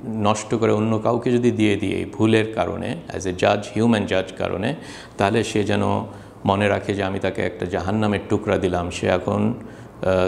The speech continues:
কিয়ামতের দিনে ওটাকে তার আবার ফেরত দিতে হবে। তো এই হাদিস দ্বারা এইটাই বোঝা যায় যে রসুল সাল্লাল্লাহু আলাইহি সাল্লাম ইসলাম, আহ, ইসলামটা যেটা আল্লাহ সুবহানাহু ওয়া তাআলার instruction, এই ইসলাম এবং ওয়াহি,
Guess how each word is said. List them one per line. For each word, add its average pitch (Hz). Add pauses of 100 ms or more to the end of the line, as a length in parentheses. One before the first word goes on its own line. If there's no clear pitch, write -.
(120)
কিয়ামতের 98
দিনে 98
ওটাকে 92
তার 92
আবার 87
ফেরত -
দিতে -
হবে। 90 (420)
তো 123
এই 127
হাদিস 120 (320)
দ্বারা 104
এইটাই 107
বোঝা 98
যায় 90 (420)
যে 92 (460)
রসুল 101
সাল্লাল্লাহু 104
আলাইহি 101
সাল্লাম 104 (1000)
ইসলাম, 120 (1080)
আহ, 101
ইসলামটা 127
যেটা 113
আল্লাহ 101
সুবহানাহু 107
ওয়া 107
তাআলার 110
instruction, 98
এই 101
ইসলাম 113
এবং 95
ওয়াহি, 123